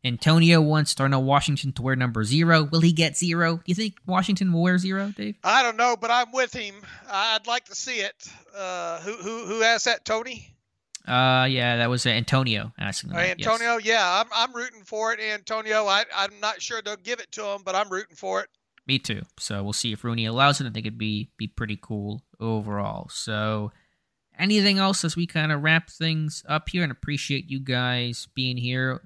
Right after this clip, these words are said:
Speaker 1: uh, tonight. A really strong turnout for the, uh, the chat, for the live stream. Uh, does Leal get kicked outside? What's his role? I don't know.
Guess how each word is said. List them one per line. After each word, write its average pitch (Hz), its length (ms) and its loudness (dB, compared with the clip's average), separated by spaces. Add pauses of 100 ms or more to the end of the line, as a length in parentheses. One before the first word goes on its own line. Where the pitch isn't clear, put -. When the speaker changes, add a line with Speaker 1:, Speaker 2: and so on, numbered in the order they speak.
Speaker 1:
uh, 117 120 -8
tonight. 123 360 -6
A 117 40 -4
really 135 460 0
strong 123 480 -4
turnout 123 460 -4 (240)
for 123 280 -4
the, 117 240 -4
uh, 113 240 -4 (140)
the 147 60 -16
chat, 185 460 2
for 135 100 -8
the 123 80 -8
live 143 240 -2
stream. 202 460 -4 (240)
Uh, 127 240 0
does 131 240 -4
Leal 147 340 4
get 139 200 0
kicked - 260 -6
outside? 139 600 2
What's 131 220 -8
his 131 180 -4
role? 147 240 0
I 202 100 4
don't 208 160 2
know. 117 240 -2